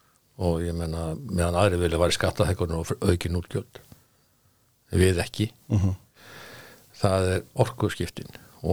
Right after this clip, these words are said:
Speaker 1: orkumálin og virkjanir. Það er bara himinn og haf. Útlendingamál,
Speaker 2: Mhm.
Speaker 1: sem er auðvitað, sko, er orðið meira áttar, sko, hagsmunamál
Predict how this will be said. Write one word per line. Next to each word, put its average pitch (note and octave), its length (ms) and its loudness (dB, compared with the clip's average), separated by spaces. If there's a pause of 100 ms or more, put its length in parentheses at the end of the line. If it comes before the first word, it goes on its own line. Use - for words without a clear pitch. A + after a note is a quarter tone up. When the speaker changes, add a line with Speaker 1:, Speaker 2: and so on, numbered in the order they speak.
Speaker 1:
orkumálin E2+ 480 -6 (200)
og F2 100 2
virkjanir. - 480 -4 (560)
Það G#2 120 0
er G2 40 -2
bara E2+ 240 -4
himinn A2 320 4
og E2+ 80 -2
haf. A#2+ 180 -4 (1080)
Útlendingamál, A2+ 600 2 (240)
Speaker 2:
Mhm. F#2 280 0 (120)
Speaker 1:
sem G#2 100 -2
er F#2+ 160 2
auðvitað, F#2+ 540 0 (300)
sko, G2+ 420 0 (840)
er G2 120 2
orðið F#2 300 -2 (200)
meira G#2+ 340 4
áttar, G#2 240 0 (340)
sko, - 380 -4 (1500)
hagsmunamál A#2 540 -2